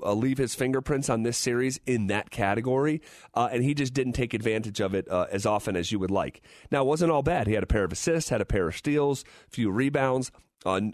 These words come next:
no offensive rebounds. He can hurt Phoenix on the offensive gla-, glass if he chooses to, and my guess is they'll watch that film and emphasize that. He finished with eleven points. Um, he was fine. He was fine.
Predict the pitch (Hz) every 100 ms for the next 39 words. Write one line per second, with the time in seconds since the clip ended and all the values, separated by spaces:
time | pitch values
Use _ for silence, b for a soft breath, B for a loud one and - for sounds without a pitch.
0 | - 131 160 139 127 143 139 127 104 101
1 | 104 92 92 107 - 110 - 170 143 -
2 | B B B B - 147 131 - 120 117
3 | 104 120 127 120 110 117 110 110 - 113
4 | 110 123 120 107 - 117 127 127 - 156
5 | 139 - - 120 120 120 120 120 110 104
6 | 104 104 117 - 95 - 113 101 - B
7 | B 107 107 101 107 101 110 90 87 92
8 | 76 - B 131 135 131 117 113 90 98
9 | 104 131 131 110 120 113 107 - B B
10 | B - 101 101 - 143 143 - 143 95
11 | - _ _ - 127 117 135 98